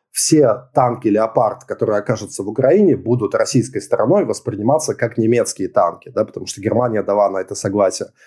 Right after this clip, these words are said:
Соответственно, Германия станет стороной конфликта.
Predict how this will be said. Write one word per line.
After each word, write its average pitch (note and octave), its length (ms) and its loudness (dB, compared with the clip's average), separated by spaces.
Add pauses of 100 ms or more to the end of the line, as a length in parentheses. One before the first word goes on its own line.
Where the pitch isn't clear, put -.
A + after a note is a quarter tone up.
(300)
Соответственно, C3 520 2
Германия A2+ 420 2
станет B2+ 460 0 (180)
стороной A2 480 0
конфликта. C3+ 840 0